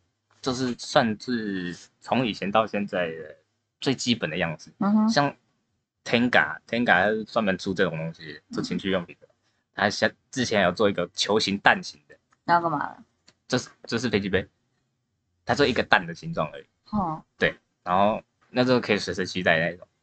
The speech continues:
Speaker 2: 哦。
Speaker 1: 对，就是变成是肯定是那种旅-，旅行的啊，或者是 <laughs> 那种上班，上班需要长期，长期那个出差的那种。
Speaker 2: 哦。
Speaker 1: 对，像我之前做外送的时候，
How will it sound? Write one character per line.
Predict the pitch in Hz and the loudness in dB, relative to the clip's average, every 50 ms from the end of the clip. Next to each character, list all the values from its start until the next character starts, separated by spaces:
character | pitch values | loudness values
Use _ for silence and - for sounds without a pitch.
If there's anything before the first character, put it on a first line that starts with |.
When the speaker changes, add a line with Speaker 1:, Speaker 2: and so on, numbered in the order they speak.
| _ _ _ _ _ _ - | _ _ _ _ _ _ -12
Speaker 2:
哦。 | 151 156 156 156 160 165 170 175 349 339 | -8 -6 -4 -2 0 2 2 2 0 0
Speaker 1:
对， | - 92 | 2 2
就 | 107 | 2
是 | 117 120 | 2 2
变 | - 131 123 113 | 2 2 2 2
成 | 104 107 | 4 4
是 | 117 123 | 2 2
肯 | 120 107 101 104 | 2 2 2 2
定 | 107 110 107 104 | 2 0 -2 0
是 | 110 120 120 117 117 113 113 113 110 110 110 110 110 - _ _ _ _ _ _ _ _ _ _ _ _ _ _ _ _ | 0 2 2 4 4 2 2 0 0 0 -2 -4 -6 -8 _ _ _ _ _ _ _ _ _ _ _ _ _ _ _ _
那 | 120 120 | 4 4
种 | 117 104 101 98 95 95 98 - _ _ - | 4 4 2 2 0 -2 -6 -8 _ _ -8
旅-， | 101 95 104 - - _ | -6 -4 -4 -4 -6 _
旅 | - 104 101 104 | -4 -2 -2 -2
行 | 95 - 98 101 110 110 | -2 0 0 0 2 2
的 | 113 110 | 2 2
啊， | 107 104 104 101 104 101 - | 4 4 4 4 2 0 -2
或 | 135 135 120 | -2 0 0
者 | 110 110 | 2 0
是 | 110 120 120 117 110 110 110 107 107 107 - - - - - - _ - | 0 0 -2 -2 -2 -4 -4 -4 -4 -6 -6 -10 -16 -18 -18 -20 _ -20
<laughs> | - - - - - - - - - | -18 -16 -16 -16 -14 -12 -12 0 4
那 | 139 143 | 6 6
种 | 139 123 117 120 120 | 6 6 4 0 -2
上 | - - - 139 123 | 2 4 4 4 4
班， | 120 - 123 127 131 131 120 | 4 2 0 0 0 -2 -4
上 | - - - - 135 123 | -8 -2 2 2 2 4
班 | 127 120 117 | 4 2 2
需 | - - - - | 0 -2 0 4
要 | 127 127 131 | 4 4 4
长 | - 101 110 117 | 4 2 2 0
期， | - - 101 98 101 101 110 - _ | -2 -2 0 0 0 0 -4 -6 _
长 | - - 107 | -2 -2 -2
期 | 104 - 107 104 107 113 | -2 -2 -4 -4 -2 -2
那 | 117 | -2
个 | 107 101 95 98 90 92 90 90 92 98 - _ | 0 2 2 4 4 2 2 0 -2 -4 -8 _
出 | - - 120 117 | -6 -2 -2 -2
差 | - - 98 101 | 2 2 2 2
的 | 98 95 | 4 2
那 | 98 98 101 | 2 2 2
种。 | 95 85 80 - | 2 0 0 -2
Speaker 2:
哦。 | - 190 190 180 180 175 175 - - - | -6 -8 -8 -8 -8 -8 -10 -10 -12 -6
Speaker 1:
对， | - 120 104 101 107 | -2 0 2 2 2
像 | 107 143 135 120 110 107 - _ _ _ _ _ | 2 2 2 2 0 -6 -10 _ _ _ _ _
我 | - 104 | -4 -4
之 | 120 - | -4 0
前 | 151 139 123 | 0 0 2
做 | 120 147 131 | 2 4 4
外 | 135 127 110 107 | 6 6 4 4
送 | - 107 98 92 | 2 0 -2 -2
的 | 87 | -4
时 | - - - | -6 -8 -2
候， | 90 95 90 82 80 | 0 0 0 0 -2